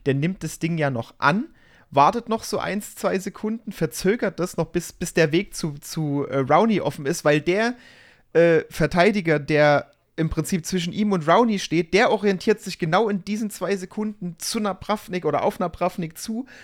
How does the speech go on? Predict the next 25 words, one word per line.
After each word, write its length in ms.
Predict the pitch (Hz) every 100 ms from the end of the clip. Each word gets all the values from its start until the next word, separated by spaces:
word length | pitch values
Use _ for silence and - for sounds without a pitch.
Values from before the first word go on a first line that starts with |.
| -
um 200 | - 170
da 160 | 165 175
den 180 | 175 160
Weg 240 | 220 254
dicht 220 | 180 170 -
zu 100 | 156
machen. 320 | 147 160 190
Und 240 | - 160
das 260 | 180 208 -
öffnet 320 | 196 196 202
aber 180 | 156 156
genau 380 | 156 151 151 220
die 260 | - 202
Bahn, 400 | 214 165 175 208
die 120 | - 160
er 100 | 160
braucht, 400 | 147 185 165 147
weil 220 | 156 - _ _ - -
Hauke 240 | 214 214
Land 320 | 165 185 - 165
hinten 300 | 208 - 185
dran 360 | 170 185 214 - - - _ -
auch 200 | 220 -
schon, 360 | - 156 131 - - - -
äh, 300 | 156 156 147